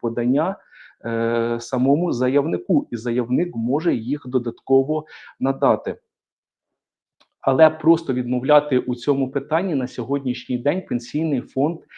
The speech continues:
не може з тих підстав, що ніби,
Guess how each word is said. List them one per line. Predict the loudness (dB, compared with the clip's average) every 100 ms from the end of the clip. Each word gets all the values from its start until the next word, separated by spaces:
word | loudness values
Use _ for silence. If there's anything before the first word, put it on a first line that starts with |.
| -20 -10
не | 0 0
може | 2 2 0 0 -4 -4
з | -12 -4 -2 -2 -6 _
тих | 2 2 2 -4
підстав, | -6 -6 -2 2 2 0 -18 -20
що | -16 -4 0
ніби, | 2 2 2